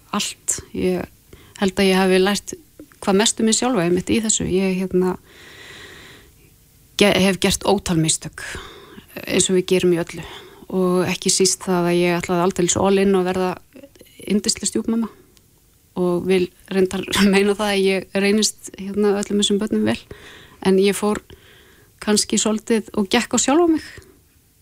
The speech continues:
Ég fór svolítið fram úr mér með að reyna að þóknast öllum og, og, hérna, vera til staðar fyrir, fyrir alla og þegar að hópurinn er orðinn svona stór þá er maður nú fljótur að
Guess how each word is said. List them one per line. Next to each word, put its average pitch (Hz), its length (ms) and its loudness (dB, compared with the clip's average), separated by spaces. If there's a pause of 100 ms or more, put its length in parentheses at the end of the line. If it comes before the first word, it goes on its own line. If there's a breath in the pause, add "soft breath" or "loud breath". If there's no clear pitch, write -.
(120)
Ég 202 160 -6
fór 220 160 -6
svolítið 214 320 -4
fram 247 240 0
úr 247 80 2
mér 240 160 2
með 233 320 2
að - 400 -6
reyna 226 160 2
að - 80 -6
þóknast 254 320 0
öllum 240 380 0
og, 220 160 -4 (100)
og, 226 220 -6 (100)
hérna, 226 380 -2 (260)
vera 220 240 -2
til - 80 -4
staðar 240 400 2
fyrir, 233 240 -4 (400)
fyrir 233 240 2
alla 233 240 0
og 202 160 -2
þegar 214 240 2
að 202 80 2
hópurinn 220 400 0
er 214 80 0
orðinn 226 300 -2 (100)
svona 214 240 -2
stór 262 240 0
þá - 240 -8
er - 640 -6
maður 214 160 4
nú 208 80 -2
fljótur 226 240 0
að - 80 -6